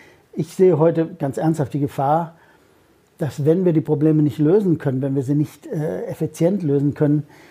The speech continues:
dass wir immer mehr in, in so faschistoide, äh, Bereiche abrutschen. So Trump war so ein erster,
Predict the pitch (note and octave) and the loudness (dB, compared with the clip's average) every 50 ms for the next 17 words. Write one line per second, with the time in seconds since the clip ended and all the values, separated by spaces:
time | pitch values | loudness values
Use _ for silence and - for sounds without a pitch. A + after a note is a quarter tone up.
0 | - - _ _ _ _ E3 C#3 - F3+ F3 - F3+ E3+ E3+ E3+ E3 D#3+ E3 E3 | -20 -20 _ _ _ _ -4 -2 0 -2 0 0 2 4 4 4 6 6 6 6
1 | E3 F3 - - F#3+ E3 D#3+ D#3+ E3 F3 E3+ F3 F3 D#3 D3 D3 D#3+ D3+ D3+ D3+ | 4 2 0 -6 -4 -2 0 0 -2 -4 -6 -4 -2 -2 2 4 4 4 4 4
2 | D3 C#3+ D3+ E3 D#3+ E3 D#3+ - - C#3+ - - F3+ - - - D#3 - A3 G3 | 2 0 -2 -4 -6 -10 -10 -6 -6 -6 -2 -2 -4 -4 -2 -2 0 0 2 2
3 | G3+ E3 D#3+ D3+ C#3+ C#3+ D3+ - - E3 D3+ D3+ D3 C#3+ D3 D3 C#3+ D3 D3+ C#3+ | 4 4 6 6 6 4 2 0 0 -2 -2 -2 -2 -4 -4 -4 -4 -6 -6 -6
4 | C#3+ D3 C3 - - D#3+ D3 D3+ D#3 D#3 - - - D3+ C#3 - - E3 D#3+ - | -6 -8 -10 -6 -6 -4 -2 -2 -4 -4 -4 -4 -6 -6 -8 -8 -6 -6 -6 -6
5 | - - D#3+ D3+ C3+ D#3 - - - D3 D3+ E3 D#3 - D3+ C#3 B2+ C3+ C#3 D#3 | -8 -8 -6 -4 -4 -6 -4 0 0 2 2 2 0 0 -2 -2 -2 -2 -2 -2
6 | - D#3+ C#3+ C3 - - D3+ C#3 C#3 | -2 -2 -4 -4 -4 -4 -4 -4 -4